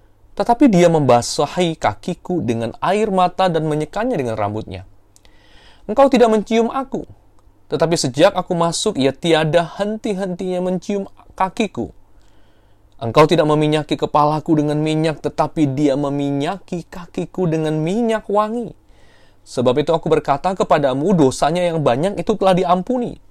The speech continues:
sebab ia telah banyak berbuat kasih. Tetapi orang yang sedikit diampuni, sedikit juga berbuat kasih."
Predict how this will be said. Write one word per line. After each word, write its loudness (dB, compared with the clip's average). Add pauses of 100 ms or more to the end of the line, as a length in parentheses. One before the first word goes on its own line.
(340)
sebab 0
ia 6
telah 0 (800)
banyak 0
berbuat -4
kasih. -14 (880)
Tetapi 0
orang 6 (160)
yang 2
sedikit -2
diampuni, 0
sedikit -2
juga 4
berbuat -2
kasih." -10